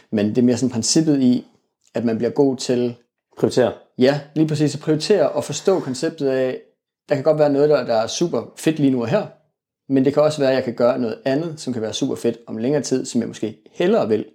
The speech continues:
Speaker 2: Mhm.
Speaker 1: egentlig, hvis jeg lige tænker efter ind i mig selv. Det tror jeg, man lærer igennem sporten, af sådan al den der disciplinerede træning, og, øhm,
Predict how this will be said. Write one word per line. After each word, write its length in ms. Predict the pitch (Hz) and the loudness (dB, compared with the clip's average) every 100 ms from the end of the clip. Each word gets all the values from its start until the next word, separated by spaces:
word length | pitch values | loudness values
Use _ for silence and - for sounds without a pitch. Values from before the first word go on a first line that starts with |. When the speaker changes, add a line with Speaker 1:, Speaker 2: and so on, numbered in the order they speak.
| - | 0
Speaker 2:
Mhm. 340 | 131 113 107 110 | 4 4 4 2
Speaker 1:
egentlig, 320 | 139 104 101 | 2 0 -6
hvis 180 | 110 110 | -6 -2
jeg 80 | 110 | 2
lige 200 | 123 127 - _ - | 2 0 -8 _ -8
tænker 220 | 113 110 | -4 -2
efter 220 | - - | -4 -4
ind 100 | - | -10
i 40 | - | -10
mig 100 | - | -12
selv. 180 | - - _ _ _ - | -12 -12 _ _ _ -2
Det 100 | 160 | 2
tror 120 | 165 | 2
jeg, 80 | 107 | 2
man 80 | 104 | 2
lærer 200 | 110 120 | 4 4
igennem 260 | 113 95 | 2 -6
sporten, 440 | - - 110 110 - | -8 -6 -6 -6 -10
af 280 | 113 107 - | -8 -8 -2
sådan 160 | 113 | -2
al 180 | 120 127 | 2 0
den 140 | 113 104 | 0 -2
der 180 | 110 101 | -2 -2
disciplinerede 580 | - - - 113 110 101 | -6 -10 -2 2 2 0
træning, 580 | - 110 113 117 113 101 | -2 2 2 2 0 -4
og, 160 | 101 - - - - - - _ | -8 -10 -20 -20 -20 -20 -20 _
øhm, 520 | 214 202 196 196 113 | 0 2 0 -4 -8